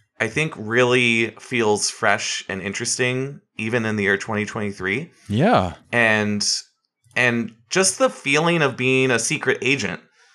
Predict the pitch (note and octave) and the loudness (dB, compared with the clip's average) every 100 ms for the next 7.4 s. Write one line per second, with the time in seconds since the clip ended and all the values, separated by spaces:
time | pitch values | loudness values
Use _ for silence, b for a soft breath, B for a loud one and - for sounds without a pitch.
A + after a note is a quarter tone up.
0 | b b _ A#2 B2+ C#3 - - F#2+ C3+ | b b _ -2 0 -2 -2 -2 2 4
1 | C#3 C3 - - - D3+ E3+ E3+ B2+ G#2 | 4 4 2 -2 2 4 4 4 2 0
2 | A#2 B2 - - - - b b - G#2+ | 2 2 2 -4 -6 -8 b b -10 -6
3 | A#2+ B2 A#2 A2 G#2 A#2 G2+ F#2 F#2 E2 | -4 2 2 2 -2 -4 -4 0 0 0
4 | - - b b b G#2+ G#2 - - - | -2 -14 b b b 0 0 0 -4 -4
5 | b b b b b _ - C3 G#2+ F#3+ | b b b b b _ -4 -4 0 0
6 | A3+ D3+ D#3 D3 A#2 G#2 E3+ B2 G2 F2+ | 0 -2 0 2 0 0 2 4 4 0
7 | E2 C#2+ B2 - | -4 -8 -12 -16